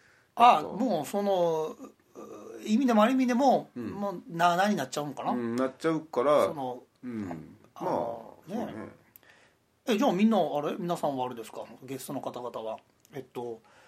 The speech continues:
Speaker 1: 結構割と早い段階で、
Speaker 2: うん。
Speaker 1: もう結構、その早い段階ってどんぐらい期間？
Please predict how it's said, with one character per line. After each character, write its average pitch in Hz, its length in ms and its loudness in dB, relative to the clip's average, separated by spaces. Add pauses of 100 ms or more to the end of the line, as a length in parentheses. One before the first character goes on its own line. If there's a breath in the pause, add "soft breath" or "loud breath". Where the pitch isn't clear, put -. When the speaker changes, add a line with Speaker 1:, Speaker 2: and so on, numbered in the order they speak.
(140 soft breath)
Speaker 1:
結 220 140 -4
構 170 100 -2
割 170 120 2
と 175 60 -2
早 180 220 0
い 170 60 0
段 131 160 -2
階 110 180 -8
で、 107 180 -10 (260)
Speaker 2:
う 135 60 -4
ん。 107 140 -8 (280)
Speaker 1:
も 135 200 -8
う 120 60 -12
結 - 180 -10
構、 - 60 -18
そ 143 120 -8
の 127 60 -10
早 254 220 0
い 359 60 0
段 311 140 4
階 202 100 0
っ - 20 -10
て - 60 -8
ど 151 120 -6
ん 185 80 0
ぐ 320 80 4
ら 392 60 0
い - 60 -4
期 - 80 -12
間？ - 260 -2